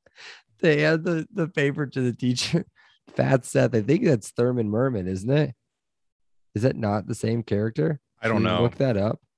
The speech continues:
Speaker 1: So, like, baby Jonah Hill in this scenario is just starts shoveling crumpled up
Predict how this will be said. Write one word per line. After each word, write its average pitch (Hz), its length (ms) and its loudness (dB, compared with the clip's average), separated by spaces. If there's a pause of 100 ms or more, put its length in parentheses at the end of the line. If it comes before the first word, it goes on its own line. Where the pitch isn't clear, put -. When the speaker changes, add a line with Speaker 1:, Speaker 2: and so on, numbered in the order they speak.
(560)
Speaker 1:
So, 117 260 -4
like, 117 300 0 (500)
baby 131 320 2
Jonah 120 400 0
Hill 117 360 2
in 98 100 -4
this 95 320 -8
scenario 95 640 -2
is 127 240 -6
just 147 160 0
starts 202 340 -2
shoveling 131 760 -4
crumpled 117 520 -2
up 104 180 0